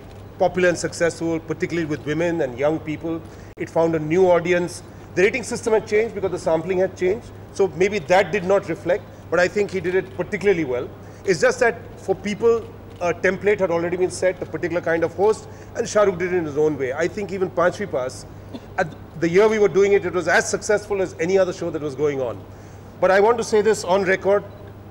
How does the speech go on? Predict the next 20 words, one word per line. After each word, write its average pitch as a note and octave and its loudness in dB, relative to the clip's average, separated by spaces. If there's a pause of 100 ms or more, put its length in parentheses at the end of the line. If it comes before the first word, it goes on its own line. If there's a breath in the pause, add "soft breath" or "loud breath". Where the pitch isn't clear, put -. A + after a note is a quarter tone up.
(200)
there's F#3 2
a F#3+ 0
third G#3 4
show G3 2
we're F#3 4
doing E3+ 0
with E3+ -4
Shah D3+ 0
Rukh. D#3 0 (1040 loud breath)
I F3+ 0
think G#3 2
of G#3+ 4
the G3+ 2
three A#3 -4
shows G#3+ 2
we've G3 -2
done F3 2
with E3+ -4
Shah D#3 2
Rukh, E3+ 0